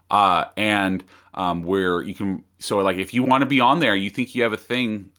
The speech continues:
please come tell me. We're always looking for new guests that are passionate about something. Um, we'll work around anybody's recording schedule. Like, we, we love recording with people that love stuff. And so you can find us on Twitter and Instagram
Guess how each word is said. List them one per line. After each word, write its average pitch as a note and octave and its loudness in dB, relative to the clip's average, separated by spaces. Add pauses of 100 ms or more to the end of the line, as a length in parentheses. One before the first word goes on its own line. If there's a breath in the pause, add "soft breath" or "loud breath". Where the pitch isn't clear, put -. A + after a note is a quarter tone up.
(140)
please C#3+ -2
come A#2 -2
tell B2+ 2
me. A2 0
We're F2 -4
always B2 2
looking G#2+ -4
for G2 -10
new F#2+ 0
guests - -4 (140)
that F2 -2
are E2 -2
passionate G2+ -4
about E2+ -2
something. F2 -8 (440 soft breath)
Um, E2 -2
we'll G2 0
work G2 -2
around F2+ 2
anybody's E2+ -2
recording F2 -4
schedule. C2 -8
Like, C2 -10
we, D#2+ -8 (200)
we F#2 -4
love F#2+ 4
recording F2 2
with D#2 -4
people D#2+ -2
that D2 0
love D2+ 0
stuff. - -6
And E2+ -2
so - -6
you F#2+ -4
can F#2+ -4
find F#2 0
us - -6
on F2 0
Twitter A#2 2
and G2+ 0
Instagram G2 -2